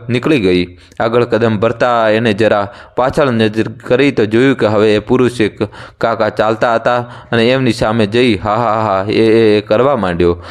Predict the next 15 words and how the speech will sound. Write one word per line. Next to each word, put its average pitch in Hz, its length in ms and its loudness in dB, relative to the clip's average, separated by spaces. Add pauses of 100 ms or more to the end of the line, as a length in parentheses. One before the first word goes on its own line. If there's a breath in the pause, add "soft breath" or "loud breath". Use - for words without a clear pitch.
(180 loud breath)
અને 110 140 0
પેલા 104 240 0
કાકા 107 440 -2 (280 loud breath)
જોરથી 120 380 2
હસી 117 180 -2
પડ્યા 120 460 0 (500 loud breath)
અને 151 240 2
બંને 135 400 2 (120)
તાળી 110 220 2
પાડતા 117 360 0
પાડતા 113 420 -2
હસવા 139 280 -2
માંડ્યા. 90 400 0 (320 loud breath)
કુતૂહલવશ 135 640 2
થઈ 127 380 0